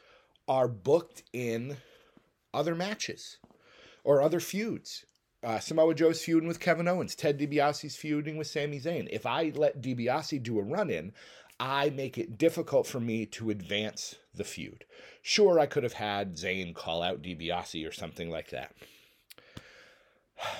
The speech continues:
And so I said, "Who makes the most sense to come out and interfere against the Red Flame?" And in order to do that,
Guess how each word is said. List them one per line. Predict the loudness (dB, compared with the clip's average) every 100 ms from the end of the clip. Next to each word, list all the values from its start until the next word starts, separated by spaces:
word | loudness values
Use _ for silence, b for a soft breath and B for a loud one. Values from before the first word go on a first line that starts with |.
| B B B
And | -12 -2
so | 0
I | 2
said, | 0 -4 -6
"Who | -8 -2 0 2 2 0
makes | -2 -4 -4 -12
the | -8
most | -6 -4 -6 -8 -12 -8
sense | -10 -12 -18 -16 -16 -16 b b b b -10
to | -8
come | -8 -8 -4
out | -4 -6 -8 _
and | -14
interfere | -10 -8 -8 -10 -10 -8 -8 -10
against | -14 -12 -12 -12 -12
the | -10
Red | -8 -8 -10 -12
Flame?" | -20 -16 -10 -10 -10 _ _ B B B B B B B B B B B B _ _ _ _ _ _ _ _ _ _ _ _ -6
And | -6 -6 -10 -14
in | -10 -6
order | -2 0 0 -4
to | -6 -10
do | -4 -4 -4
that, | -6 -8 -16 -20